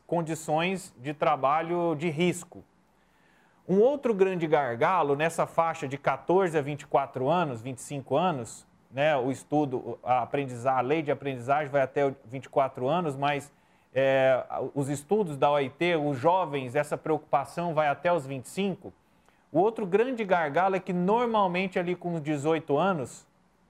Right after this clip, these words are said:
é onde ele, teoricamente, conclui o ensino médio e se lança ao ensino superior, e aí com maior, buscando maior qualificação.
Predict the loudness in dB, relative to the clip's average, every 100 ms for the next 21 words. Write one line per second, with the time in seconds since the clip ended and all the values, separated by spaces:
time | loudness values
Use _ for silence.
0 | _ _ _ -4 0 2 2 2 0 2
1 | 0 -2 -6 _ _ _ _ _ 2 4
2 | 4 2 0 -2 0 -4 -6 -10 -14 0
3 | 0 0 -4 2 4 4 2 2 -2 -2
4 | -2 -2 -2 -2 0 0 0 -2 _ _
5 | _ _ _ _ _ _ _ 0 0 -2
6 | -10 -2 2 2 2 2 2 2 2 0
7 | -2 -2 -2 -4 2 4 4 4 4 4
8 | 4 4 2 -2 -2 0 2 2 2 -2
9 | -10 -6 -6 0 0 2 0 2 2 2
10 | 0 0 0 0 0 -2 -2